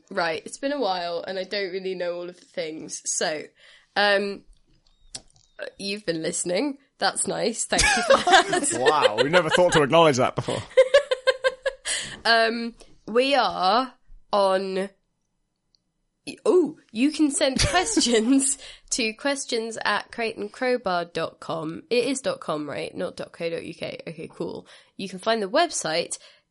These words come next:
Speaker 1: crate and crowbar dot com, where there is also a link to the Discord forum, where you will find all manner of lovely people talking about various things, mostly to do with games,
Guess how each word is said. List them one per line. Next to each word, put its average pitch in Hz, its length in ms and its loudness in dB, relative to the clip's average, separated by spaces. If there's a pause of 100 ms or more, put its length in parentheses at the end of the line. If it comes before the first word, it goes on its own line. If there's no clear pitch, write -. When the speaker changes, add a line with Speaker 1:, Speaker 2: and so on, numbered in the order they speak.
(280)
Speaker 1:
crate 185 280 -2
and 170 120 -8
crowbar 175 460 0
dot 170 260 -4
com, 185 380 -2 (200)
where 214 420 0 (100)
there 214 300 2
is 202 160 0
also 247 640 0
a 202 80 0
link 202 400 -4
to 208 180 -4
the 175 100 -14 (100)
Discord 202 580 -4
forum, 160 600 -8
where 180 180 -2
you 170 160 -4
will 175 80 -8
find 170 340 -6
all 175 120 -8
manner 160 320 -6
of 165 140 -10
lovely 165 280 -10
people 165 360 -14
talking 170 320 -10
about 170 260 -8
various 170 460 -4
things, 170 440 -8
mostly 156 400 -8
to 156 140 -16
do 160 120 -8
with 165 140 -12
games, 196 460 -4